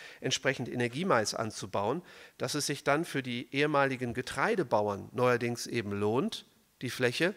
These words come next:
nicht mehr für Getreideanbau, sondern eben für Energiepflanzen zu nutzen. Ich möchte hier Ernst Friedrich Schumacher zitieren als Übergang zur nächsten Folie,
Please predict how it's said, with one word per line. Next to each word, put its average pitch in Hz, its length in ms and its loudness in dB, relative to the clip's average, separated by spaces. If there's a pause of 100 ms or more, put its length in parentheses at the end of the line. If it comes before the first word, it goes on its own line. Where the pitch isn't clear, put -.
(1700)
nicht 123 160 -6
mehr 123 100 -2
für 170 120 4
Getreideanbau, 143 800 6
sondern 143 280 2
eben 147 200 0
für 147 160 0
Energiepflanzen 143 800 -2 (220)
zu - 160 2
nutzen. - 320 2 (1040)
Ich 165 100 -4
möchte 247 260 6
hier 226 300 4
Ernst 233 320 6
Friedrich 214 320 -4
Schumacher 165 460 0
zitieren 107 560 -6
als 123 180 -6
Übergang 160 400 0
zur 156 140 -4
nächsten 151 340 -4
Folie, 101 420 -12